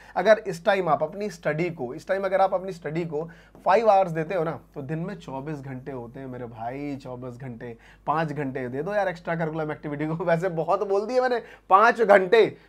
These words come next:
सिर्फ एक्स्ट्रा करिकुलम एक्टिविटी मांगता है आपसे डेली के टू आवर्स। स्टार्टिंग में ज़रूरी है, स्टार्टिंग में ज़रूरी है, क्योंकि, क्योंकि वो भी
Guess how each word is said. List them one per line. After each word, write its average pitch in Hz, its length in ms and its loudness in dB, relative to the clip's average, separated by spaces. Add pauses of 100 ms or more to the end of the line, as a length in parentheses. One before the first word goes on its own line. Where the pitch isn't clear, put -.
(140)
सिर्फ 240 200 4
एक्स्ट्रा 220 340 2
करिकुलम 202 420 2
एक्टिविटी 185 440 -2
मांगता 160 300 -2
है 180 60 6
आपसे 170 220 0
डेली 156 380 -2
के 196 120 -8
टू 247 380 -2
आवर्स। 220 320 10 (380)
स्टार्टिंग 285 540 -8
में 123 160 -14
ज़रूरी 202 360 -2
है, 180 120 0
स्टार्टिंग 131 400 -6
में 123 60 -6
ज़रूरी 120 300 -6
है, 117 60 -8
क्योंकि, 160 260 -8
क्योंकि 165 200 -2
वो 151 60 -2
भी 196 180 -4